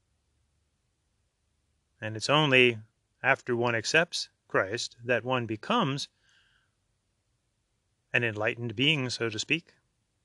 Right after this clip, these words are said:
bound for heaven, saved,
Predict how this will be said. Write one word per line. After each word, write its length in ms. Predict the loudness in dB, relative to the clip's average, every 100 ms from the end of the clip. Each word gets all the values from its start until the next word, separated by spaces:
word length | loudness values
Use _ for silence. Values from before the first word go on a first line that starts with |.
| _ _ _ _ _ _ _ _ _ _ _ _ _ _ _ _ _ _ _ _ _
bound 320 | -4 0 2
for 120 | 2 2
heaven, 380 | 2 2 -6 -12 _ _ _ _ _ _ _ _ _ _ _ _ _ _
saved, 640 | -4 0 4 2 0 -8